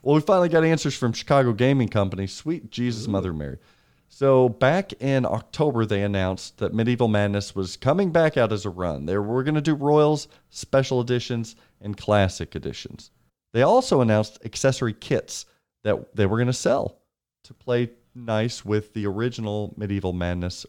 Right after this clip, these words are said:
Speaker 1: remake runs years back. So you could buy a topper accessory. You could buy an R G B lighting accessory like you see on the newer Medieval Madness specials and Royals. You can buy an extended display, the X L display now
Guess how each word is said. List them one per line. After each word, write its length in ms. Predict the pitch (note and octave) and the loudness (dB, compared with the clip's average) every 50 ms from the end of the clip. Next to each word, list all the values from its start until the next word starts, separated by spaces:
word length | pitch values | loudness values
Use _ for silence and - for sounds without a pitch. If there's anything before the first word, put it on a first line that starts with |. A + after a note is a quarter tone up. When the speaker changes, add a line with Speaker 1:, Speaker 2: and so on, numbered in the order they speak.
| _ | _
Speaker 1:
remake 400 | - F#2 F#2+ F#2+ F2+ E2+ F2 E2 - _ | -8 -6 -4 -4 -2 -2 -4 -6 -8 _
runs 340 | F2+ F#2 F2+ F2 F2 E2 G#2+ | -4 -4 -2 -2 -4 -4 -4
years 260 | B2 C#3 C3 A2+ - | -2 -2 -2 -2 -2
back. 400 | - - C3 A#2 - - - _ _ _ _ _ _ _ _ _ | 0 0 0 0 0 -4 -10 _ _ _ _ _ _ _ _ _
So 140 | _ _ F#2 | _ _ -8
you 100 | F#2 F2+ | -8 -4
could 160 | - G2+ E2+ | -4 -4 0
buy 160 | G2 G#2 G#2+ G#2 | 2 2 2 2
a 60 | G2+ | 2
topper 340 | - A2+ G#2 G2+ G2+ - F2 | 0 -2 -2 -2 -2 -4 -6
accessory. 460 | E2 - - F#2+ F2 - - F2 F2+ | -8 -6 -6 -6 -6 -4 -6 -6 -6
You 100 | F#2+ F#2+ | -6 -6
could 160 | F#2 G2+ F2+ | -6 -6 -6
buy 260 | - G2 F#2+ G2 G2 F#2+ - - - _ _ _ | -2 -2 0 0 0 -2 -6 -14 -20 _ _ _
an 160 | - F#2+ F#2 - | -8 -8 -8 -4
R 160 | - A2 A2 | -2 -2 -2
G 120 | G2+ A2 G#2+ | 0 -2 -4
B 160 | G2 G#2+ G2+ | -4 -4 -4
lighting 580 | F#2 F2+ F2+ F#2 G2+ G#2 G#2+ G#2 F#2+ F2 - | -2 -2 -2 0 0 0 0 0 -2 -4 -6
accessory 600 | - - - - - F#2+ F2 - - E2+ E2 D2+ E2+ - | -8 -12 -12 -4 -4 -4 -4 -4 -6 -8 -8 -8 -10 -8
like 180 | - F2+ F2+ - | -8 -8 -8 -8
you 60 | F2 | -8
see 140 | - - F#2+ | -6 -4 -4
on 100 | F2 F2 | -2 -2
the 60 | F2 | -2
newer 260 | F2+ F#2+ F#2 F#2 F#2 | -2 -2 -2 -2 -2
Medieval 340 | F2 F2 F2+ F2 F2+ - E2+ | -2 -2 -4 -4 -4 -4 -4
Madness 340 | E2+ F2 F2 E2+ E2+ E2+ - | -4 -2 -2 -2 -4 -6 -8
specials 480 | - - - E2+ E2+ - - E2 D#2+ - | -10 -6 -4 -4 -4 -4 -8 -10 -10 -10
and 100 | D#2 E2 | -8 -8
Royals. 300 | E2+ E2 D#2 C2+ - - _ _ _ _ _ _ | -6 -6 -6 -8 -10 -16 _ _ _ _ _ _
You 120 | - G2+ G2+ | -12 -12 -6
can 200 | - B2 A#2 A2 G2 | -4 -4 -4 -2 -2
buy 440 | G2+ F#2+ F#2+ F#2+ G2 G2 F#2+ F#2+ - _ _ _ _ _ _ - | -2 -2 0 0 -2 -2 -4 -4 -8 _ _ _ _ _ _ -4
an 200 | G2 F#2+ F#2 - - | -4 -4 -4 -4 -8
extended 560 | F2+ - - - - - A2+ A2 G#2+ A2+ G2+ | -12 -12 -12 -10 -6 -6 -6 -4 -4 -6 -6
display, 560 | - G2+ - - - - - G#2+ A#2+ A2 G#2 | -6 -8 -8 -10 -12 -12 -10 -6 -4 -4 -4
the 240 | F2+ F#2+ - - _ | -4 -6 -8 -8 _
X 240 | A2+ A2 - - - - _ - | -12 -12 -10 -14 -14 -12 _ -10
L 180 | A#2 A2+ A2 | -8 -8 -8
display 760 | G2 - G2+ - - - - - - G#2 A2+ B2 C3 B2+ A2+ G2+ | -10 -10 -12 -12 -12 -14 -16 -12 -4 0 2 2 4 2 2 0
now 320 | F#2+ F2+ E2+ D#2 C2+ - | 0 -2 -2 -4 -6 -8